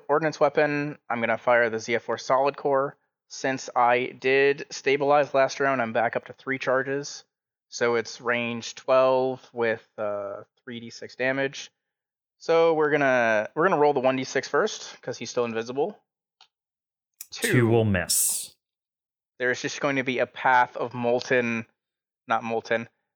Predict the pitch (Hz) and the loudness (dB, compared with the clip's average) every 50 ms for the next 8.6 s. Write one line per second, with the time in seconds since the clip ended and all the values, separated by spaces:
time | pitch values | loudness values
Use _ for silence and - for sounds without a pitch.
0 | _ - 127 135 143 160 - - 170 160 - - - 170 151 143 135 127 120 113 | _ -4 0 0 0 2 2 0 0 -2 -4 -6 -4 -2 0 2 4 4 4 4
1 | 104 98 98 104 - - - _ _ _ _ _ - 131 165 165 160 - - - | 2 2 0 -4 -6 -12 -18 _ _ _ _ _ -2 0 0 0 -2 -4 -12 -18
2 | - 104 - 127 139 117 113 135 127 120 113 101 - - - 131 139 143 147 - | -4 0 2 2 2 4 4 4 4 4 2 0 -4 -4 0 2 2 2 2 2
3 | - 143 113 - - - - 143 143 135 117 - 151 110 113 120 - - _ _ | 2 0 2 2 0 0 0 0 0 0 2 0 2 2 2 0 -2 -10 _ _
4 | _ - 135 214 247 226 - - - 127 - - - 247 240 202 185 165 143 135 | _ 0 2 2 2 2 0 -4 -4 -4 -4 -6 -4 -2 0 2 2 2 0 0
5 | - - - - - - - - - - - - _ _ _ _ - 202 170 147 | -4 -10 -16 -14 -14 -12 -12 -12 -12 -14 -16 -18 _ _ _ _ -2 0 2 4
6 | 139 135 127 - 143 143 147 139 139 139 139 131 131 123 - - 135 127 123 123 | 4 4 4 4 2 2 2 2 2 2 2 2 0 0 2 2 2 4 4 4
7 | 120 117 117 117 113 113 110 107 107 107 104 104 107 110 110 110 110 101 104 113 | 4 2 2 0 2 2 4 4 4 4 4 4 2 0 0 -2 -4 -2 0 0
8 | 113 110 117 117 117 117 117 113 - - 143 147 | 0 0 0 0 2 2 2 2 0 -2 -2 -4